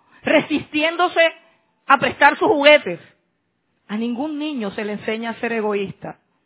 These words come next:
Ellos ya vienen egoístas.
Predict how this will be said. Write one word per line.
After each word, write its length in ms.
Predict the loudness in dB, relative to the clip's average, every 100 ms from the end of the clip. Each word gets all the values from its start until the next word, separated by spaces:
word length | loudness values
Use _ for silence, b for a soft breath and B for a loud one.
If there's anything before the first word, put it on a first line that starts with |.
| _ _ _ _ _ _ _ _ _ _ -10
Ellos 300 | -8 -6 -4
ya 180 | -4 -4
vienen 340 | -6 -8 -8
egoístas. 600 | -10 -10 -12 -14 -20